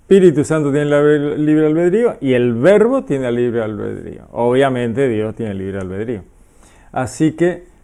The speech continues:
¿cómo sabemos que el verbo tiene libre albedrío y que no es un robot de Dios? Bueno,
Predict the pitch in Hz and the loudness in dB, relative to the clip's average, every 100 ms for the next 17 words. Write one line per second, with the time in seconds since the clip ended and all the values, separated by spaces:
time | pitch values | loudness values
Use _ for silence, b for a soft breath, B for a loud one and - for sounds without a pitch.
0 | _ 202 202 170 147 147 151 131 - 131 | _ 0 2 2 2 2 2 -2 -2 -2
1 | 123 123 120 143 135 120 120 117 120 120 | 0 0 2 2 0 -2 -4 -4 -4 -4
2 | 117 120 117 113 117 131 170 131 117 123 | -4 -4 -4 -2 -2 0 0 0 -2 -6
3 | 113 - 120 120 123 123 113 117 101 92 | -10 -10 -8 -4 -2 -2 -2 -4 -6 -8
4 | 123 117 101 | -6 -6 -8